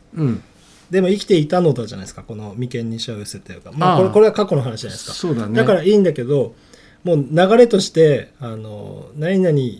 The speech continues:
Speaker 2: したいのだみたいな、
Speaker 1: うん。
Speaker 2: っていう形で読んでいこうとするから、
Speaker 1: ああ。
Speaker 2: なんかある意味、<laughs> あの、なんだろうな。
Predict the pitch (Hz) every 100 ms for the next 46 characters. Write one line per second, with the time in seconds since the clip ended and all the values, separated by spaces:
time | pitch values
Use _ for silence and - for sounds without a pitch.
0 | _ _ _ - - 170 151 127 98 -
1 | 107 101 92 90 101 - 147 123 104 -
2 | 196 220 226 220 226 214 202 208 208 208
3 | 214 185 143 147 143 131 135 123 113 110
4 | 104 98 - 143 131 120 113 151 160 143
5 | 170 214 196 165 143 151 - 165 - -
6 | - - _ - _ - - 156 139 135
7 | 123 117 104 - _ _ - 143 113 92
8 | 95